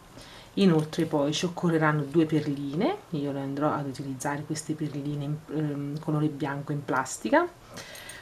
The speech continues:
Poi ci occorreranno due monachelle, due anellini apribili,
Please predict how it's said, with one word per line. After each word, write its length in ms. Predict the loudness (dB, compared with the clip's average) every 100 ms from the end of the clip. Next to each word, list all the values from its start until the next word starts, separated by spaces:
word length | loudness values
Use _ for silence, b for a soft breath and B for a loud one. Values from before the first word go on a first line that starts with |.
| -4
Poi 440 | 6 8 8 6
ci 100 | 4
occorreranno 520 | 2 2 4 6 4 2
due 280 | 6 6
monachelle, 840 | 6 4 2 2 0 2 4 4 2 -6 -20 -20 -20 -20 -20 B B B B B B -20 -20 -20 -20 -20 -20 -20 -20 -20 -20 -20 -20 -20 -20 -20 -20 -20 -20 -20 -12
due 380 | -6 0 6 8
anellini 760 | 10 8 6 4 4 4 2 4
apribili, 800 | 4 4 2 -2 0 4 4 4